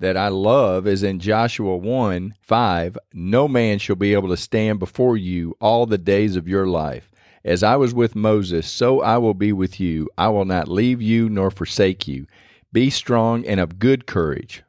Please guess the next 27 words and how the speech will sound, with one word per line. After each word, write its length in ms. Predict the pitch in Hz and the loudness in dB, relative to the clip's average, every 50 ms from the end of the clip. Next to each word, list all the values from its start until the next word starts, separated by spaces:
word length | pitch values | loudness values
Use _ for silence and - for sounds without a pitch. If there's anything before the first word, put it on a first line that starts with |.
| _ | _
for 200 | _ - 101 95 | _ -4 -4 -4
to 160 | - - 107 104 | -2 -2 0 2
this 200 | 120 135 135 - | 2 2 2 0
people 480 | - - 147 139 135 - - 87 87 | -2 0 0 0 0 0 -2 -2 -2
you 180 | 92 95 107 107 | 0 0 -2 -2
shall 200 | - - 98 87 | -2 -2 -2 -2
divide 540 | 85 87 82 92 98 104 110 113 117 113 107 | -2 -2 0 2 2 2 2 2 2 2 2
as 200 | 73 95 92 95 | 0 0 0 0
an 80 | 90 | -2
inheritance 680 | 85 85 87 92 123 123 117 95 80 80 78 71 - - | -4 -2 -2 0 2 4 4 2 2 0 -4 -6 -8 -8
the 140 | - - 85 | -4 -2 0
land 340 | 92 95 101 104 107 107 98 | 0 0 0 0 0 -2 -2
which 160 | 92 - - | -4 -2 0
I 80 | 90 87 | 0 0
swore 400 | - - - 107 104 107 107 104 | 0 -4 -4 -2 0 2 2 0
to 140 | - 104 85 | 0 -2 0
their 160 | 87 90 90 | 2 0 0
fathers 540 | 90 - 80 85 80 76 73 73 71 - - _ _ - - _ _ - | 0 -2 -2 -2 -2 -4 -6 -8 -10 -10 -14 _ _ -20 -20 _ _ -6
to 100 | - 92 | -6 -4
give 300 | 87 82 90 87 80 69 | -2 0 0 0 0 -2
them. 260 | 69 71 65 64 - - _ - | -4 -8 -8 -10 -12 -16 _ -2
Only 380 | 98 110 127 123 110 104 98 | 2 2 2 4 4 2 2
be 160 | 90 98 98 | 2 0 -2
strong 500 | 98 - - - 110 107 107 101 95 98 | -2 -2 -2 -2 0 2 2 0 0 -2
and 160 | 90 90 87 76 | -2 -4 -2 0
very 260 | 90 95 113 113 101 | 2 2 2 2 0
courageous, 640 | - - 85 85 80 78 73 69 - - - - | -2 -2 -2 0 0 0 -2 -4 -10 -14 -14 -16